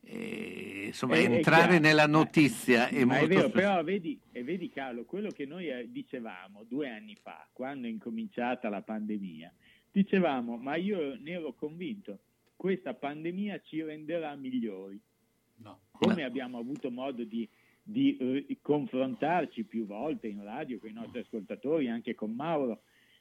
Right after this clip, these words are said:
Speaker 2: il, questa pandemia in realtà non ci ha reso migliori, anzi, se è possibile, ha scatenato e ha tirato fuori le parti peggiori della nostra comunità.
Speaker 3: Sì, sono andati
Speaker 2: E
Speaker 3: via i grigi e sono
Speaker 2: probabilmente
Speaker 3: rimasti solo i neri e i bianchi.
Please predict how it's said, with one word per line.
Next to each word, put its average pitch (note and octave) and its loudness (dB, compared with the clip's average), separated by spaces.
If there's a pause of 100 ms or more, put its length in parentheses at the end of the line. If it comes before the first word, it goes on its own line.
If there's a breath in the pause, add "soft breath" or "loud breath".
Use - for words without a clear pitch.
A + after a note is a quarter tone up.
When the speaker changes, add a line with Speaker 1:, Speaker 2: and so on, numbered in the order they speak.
Speaker 2:
il, E3+ 4 (240)
questa G#3 -2
pandemia E3+ -6
in D3 -8
realtà D3+ -6
non D3+ -10
ci - -6
ha C3+ -2
reso C3+ -4
migliori, C3 -2
anzi, B2 -6 (120)
se C#3 2
è D#3+ 2
possibile, D3 0
ha A2+ -6 (140)
scatenato C#3+ -6
e A#2+ 0
ha B2 -2
tirato C#3 -4
fuori C3+ -2
le A#2+ 0
parti C3+ -4
peggiori C3+ 0
della A#2+ -2
nostra A#2+ -8
comunità. A2 -8
Speaker 3:
Sì, C#3+ -14
sono A#2+ -14
andati C3+ -10
Speaker 2:
E G3+ 4
Speaker 3:
via A#3 4
i F#3+ 4
grigi F#3 -2
e - 0
sono F#3 0
Speaker 2:
probabilmente G#3+ -2
Speaker 3:
rimasti C#3 -8
solo C#3+ -8
i C3 -8
neri D#3 -6
e A#2+ -8
i A#2 -8
bianchi. A#2+ -12